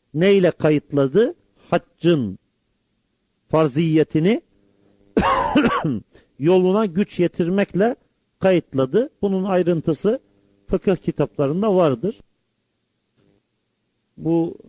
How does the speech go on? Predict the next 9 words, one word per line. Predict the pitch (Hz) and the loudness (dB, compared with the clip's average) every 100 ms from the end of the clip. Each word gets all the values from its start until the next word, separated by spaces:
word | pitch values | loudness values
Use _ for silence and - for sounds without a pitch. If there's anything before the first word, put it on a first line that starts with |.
| - | -8
Ferhatül | 160 156 _ _ - 143 | -4 -4 _ _ -10 -6
Usul'ün | 143 - 147 151 | -4 -4 -2 -2
müellifi | 139 139 139 139 143 165 196 - _ _ _ - | -2 -2 0 0 -2 -2 -2 -4 _ _ _ -6
Şeyhülislam | 170 160 156 156 - 143 | -4 -2 -2 -2 -4 -4
Muhammed | 139 151 147 | -2 -2 -2
İbni | 143 139 | -2 -2
Abdülvehhab | 143 123 143 139 135 165 - | -4 -6 -4 -2 -2 -4 -4
da | 147 | -4
rahimahullah | 160 139 135 131 127 165 | -2 -2 -2 -2 -2 -4